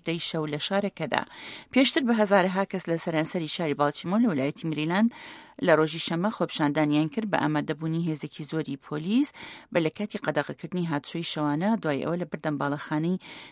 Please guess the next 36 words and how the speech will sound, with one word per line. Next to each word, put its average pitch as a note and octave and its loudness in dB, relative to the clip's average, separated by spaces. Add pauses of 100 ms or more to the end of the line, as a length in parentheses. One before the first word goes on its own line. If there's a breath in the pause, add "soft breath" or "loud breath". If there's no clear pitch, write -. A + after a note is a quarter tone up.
City - -4
Hallî D#3 -2
şareke D3+ -4
girt F3 -6
bûbûnewe. D#3+ 0
Xwepşandaneke D3 -2
ziyatır D#3 -2 (440 loud breath)
sîmayekî E3+ 2
dilxweşî D#3+ -2
pêwe D3 -2
diyarî D3 -2 (140)
deda, D3+ 0
li G3 0
demî D3 0
xwepşandanan D#3+ 0 (480 loud breath)
duruşmiyan E3+ 2
de C#3+ 2
gotwe D#3 -2
ke D3 -8
deygot C#3 -4 (120)
pêrewayî C#3+ 0 (120)
eştî - -6
nabêt, F3 2 (440 loud breath)
dua D#3 4
bi D3 -2
duay F3+ 0
ragihandinek D3+ -2
li C#3+ -4
rojî D#3+ -4
hênî C#3+ 0
de G3 0
bo A3+ 2
tometbarkirdinî D#3+ -2
şeş - -6
karmendî D#3+ -2
polîs. G#3+ -2